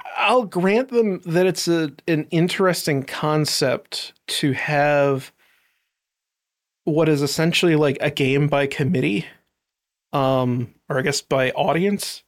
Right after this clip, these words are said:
It, it, it's, it's weird. I, like, you can do everything from, like, it looks like character customization and, like, y-, y-,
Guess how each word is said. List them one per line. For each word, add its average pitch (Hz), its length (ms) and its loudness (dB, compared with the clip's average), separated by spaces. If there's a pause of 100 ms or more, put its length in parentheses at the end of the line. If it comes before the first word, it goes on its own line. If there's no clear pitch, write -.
(100)
It, 151 160 -2
it, 156 260 -4
it's, - 220 -4 (180)
it's - 240 -6
weird. 151 460 0 (1000)
I, 175 340 -2
like, 165 320 0
you 233 100 0
can 247 160 0
do 220 140 2
everything 190 720 2
from, 160 920 0 (280)
like, 139 280 2
it 151 120 0
looks 156 180 -2
like 135 160 0
character 185 420 0
customization 180 1200 0 (920)
and, 131 720 0 (240)
like, 131 560 -2 (580)
y-, 151 180 -2
y-, 147 200 -4